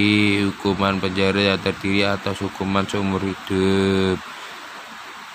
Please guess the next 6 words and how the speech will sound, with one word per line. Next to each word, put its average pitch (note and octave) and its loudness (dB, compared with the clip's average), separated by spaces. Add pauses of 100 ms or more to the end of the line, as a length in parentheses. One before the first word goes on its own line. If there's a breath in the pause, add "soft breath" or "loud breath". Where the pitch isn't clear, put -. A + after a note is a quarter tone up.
dua, G#2 4
hukuman G2 2
tambahan G#2 2
yang G2 0
terdiri G2+ 2
atas G2 2